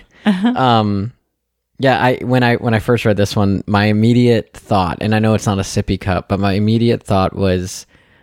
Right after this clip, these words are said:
Speaker 2: um, when you were weaning Kaylee off of, uh,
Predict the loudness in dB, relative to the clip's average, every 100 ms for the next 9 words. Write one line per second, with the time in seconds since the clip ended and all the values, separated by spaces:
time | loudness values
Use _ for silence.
0 | _ -4 -2 -2 -4 -2 0 0 0 2
1 | 2 2 0 -2 0 0 0 -2 -4 -2
2 | 0 2 0 -4 -4 -2 -2 -2 -2 -2
3 | -4 -8 -16 -20 -10 -6 -6 -8